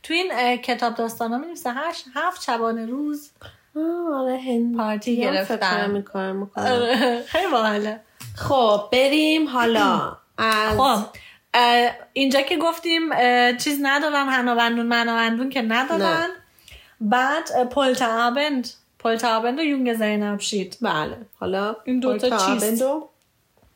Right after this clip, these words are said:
Speaker 2: بیایم ترجمه کنیم.
Speaker 1: بفهمید.
Speaker 2: پلتن یعنی آخونکاخ کردن. <laughs>
Speaker 1: یعنی اینکه
Speaker 2: پلتن.
Speaker 1: چیزی شیکوندن.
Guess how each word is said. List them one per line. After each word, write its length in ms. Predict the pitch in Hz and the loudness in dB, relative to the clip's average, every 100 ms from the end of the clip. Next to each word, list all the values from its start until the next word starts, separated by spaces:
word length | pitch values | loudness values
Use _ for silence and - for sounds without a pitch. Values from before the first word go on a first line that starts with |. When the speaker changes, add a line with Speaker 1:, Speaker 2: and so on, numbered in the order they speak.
| _ - - - - - | _ -20 -20 -20 -20 -10
Speaker 2:
بیایم 240 | - 220 240 | -2 -2 -2
ترجمه 600 | - 202 190 185 190 196 | -4 -2 -2 -2 -2 -4
کنیم. 340 | - 233 247 302 247 | -2 -2 -2 -4 -4
Speaker 1:
بفهمید. 360 | 254 220 180 | -4 -4 0
Speaker 2:
پلتن 840 | 269 233 233 - 277 233 233 254 320 _ | 2 2 2 0 0 2 0 -2 -8 _
یعنی 420 | 202 196 214 240 - | -4 -2 -2 -4 -4
آخونکاخ 760 | 202 208 208 202 - 190 196 - | -4 -2 -2 -4 -2 -4 -4 -10
کردن. 540 | - 185 180 - 226 - 330 | -6 -4 -2 -4 -4 -2 -2
<laughs> 140 | - 339 | 0 -2
Speaker 1:
یعنی 300 | 220 220 226 | 0 0 0
اینکه 540 | 233 254 247 247 247 240 | -2 0 0 0 -2 -6
Speaker 2:
پلتن. 540 | - 226 226 - 185 196 - | -4 -2 -2 -6 -10 -10 -8
Speaker 1:
چیزی 260 | 233 220 | -6 -4
شیکوندن. 720 | 226 233 214 208 202 190 175 | -4 -4 -2 -2 0 -2 -6